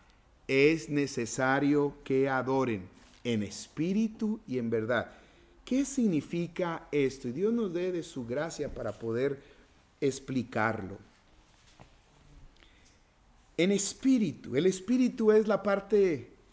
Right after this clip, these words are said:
tal vez más profunda del contacto entre Dios y el hombre.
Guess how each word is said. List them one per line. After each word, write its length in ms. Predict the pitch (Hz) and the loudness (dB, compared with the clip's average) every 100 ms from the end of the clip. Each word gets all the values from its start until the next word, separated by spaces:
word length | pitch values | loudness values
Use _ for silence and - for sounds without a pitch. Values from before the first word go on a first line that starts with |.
| _ _ - _ - - - - - | _ _ -20 _ -20 -20 -20 -18 -4
tal 220 | 180 185 | 0 4
vez 180 | 208 190 | 4 6
más 240 | 190 196 | 2 0
profunda 960 | - 190 190 190 196 151 117 98 - - - - _ _ _ _ - - | -2 -2 0 0 2 2 2 0 -6 -20 -20 -20 _ _ _ _ -20 -20
del 300 | - 139 147 | 4 6 6
contacto 720 | 147 151 135 - 170 180 - 180 | 6 4 4 0 2 2 2 0
entre 340 | 165 143 131 | 0 2 2
Dios 520 | 117 131 160 160 - - | 2 2 2 0 -6 -2
y 100 | 143 | 0
el 120 | 131 | 0
hombre. 340 | 131 107 107 | -2 -6 -10